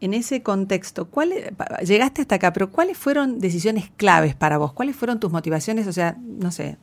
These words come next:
desde la facultad hasta hoy, hay un camino recorrido.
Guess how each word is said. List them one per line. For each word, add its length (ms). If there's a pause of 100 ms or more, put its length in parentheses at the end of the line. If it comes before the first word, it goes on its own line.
desde 440
la 80
facultad 640 (120)
hasta 360
hoy, 300 (380)
hay 140
un 80
camino 340
recorrido. 720